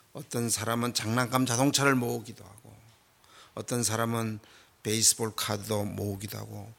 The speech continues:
골동품을 모으기도 합니다. 그래서 현대인들은 제각기 능력이 많아서 너무나 사랑하는 것들이 많아졌다는 것입니다. 취미가 다양해졌습니다.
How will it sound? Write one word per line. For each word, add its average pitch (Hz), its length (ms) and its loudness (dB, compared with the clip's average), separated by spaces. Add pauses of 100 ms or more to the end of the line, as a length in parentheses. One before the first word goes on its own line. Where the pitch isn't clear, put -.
(220)
골동품을 135 720 4
모으기도 120 520 4
합니다. 95 380 -8 (1300)
그래서 95 260 -2
현대인들은 113 800 2 (220)
제각기 127 540 6
능력이 156 440 10
많아서 107 640 2 (260)
너무나 110 480 2
사랑하는 131 600 6
것들이 135 560 2 (380)
많아졌다는 120 1080 -8
것입니다. - 640 -12 (1700)
취미가 117 840 6 (400)
다양해졌습니다. 107 1120 -6